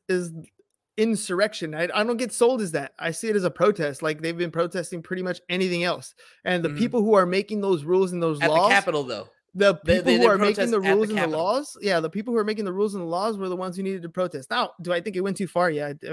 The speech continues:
Speaker 1: I, I wouldn't, I would have never crossed a line. I'm not that kind of person anyways. I don't really go to protests.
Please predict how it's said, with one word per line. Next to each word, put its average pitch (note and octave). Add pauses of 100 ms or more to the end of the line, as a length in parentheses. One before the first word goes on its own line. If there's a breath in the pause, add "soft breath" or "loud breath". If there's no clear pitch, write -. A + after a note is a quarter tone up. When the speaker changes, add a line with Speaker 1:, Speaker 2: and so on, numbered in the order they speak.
(160)
Speaker 1:
I, E3
I -
wouldn't, F3+
I A3
would A#3+
have F3+
never G#3 (100)
crossed G3
a F3+
line. D#3 (360)
I'm A3
not A#3+
that A3+
kind A3
of F#3+
person G#3
anyways. E3+
I F3+
don't G3+
really G3+
go F#3+
to F#3
protests. -